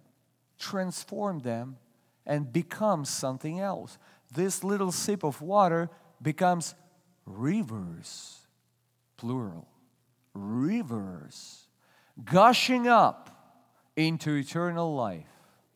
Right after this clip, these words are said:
He's talking about the Spirit within your spirit. Have you experienced rivers of the Spirit of God gushing up in you, bubbling up like a fountain? That's what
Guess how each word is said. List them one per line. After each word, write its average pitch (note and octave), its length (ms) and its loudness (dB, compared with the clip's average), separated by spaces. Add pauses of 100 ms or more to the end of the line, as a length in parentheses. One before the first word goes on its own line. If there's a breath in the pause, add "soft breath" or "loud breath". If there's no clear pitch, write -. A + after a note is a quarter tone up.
(880)
He's D#3 280 -6
talking C#3+ 240 -2
about B2 200 -2
the A#2 100 -8
Spirit D3+ 580 -6 (280 soft breath)
within A2+ 360 -6
your A#2 160 -6
spirit. E2 500 -14 (560)
Have A#2+ 140 -6
you F3 100 -2
experienced C#3+ 540 -8
rivers G#2+ 640 -10
of - 200 -8
the A2+ 100 -14
Spirit A#2+ 320 -8
of G2+ 160 -10
God A2+ 320 -6
gushing G#2+ 400 -8
up F2+ 200 -10
in C3+ 80 -10
you, C3+ 160 -6
bubbling A2+ 460 -6
up F#2+ 280 -10 (580 soft breath)
like - 120 -14
a - 40 -16
fountain? D#3+ 580 -12 (800 soft breath)
That's F#2+ 340 -10
what A#2+ 320 -10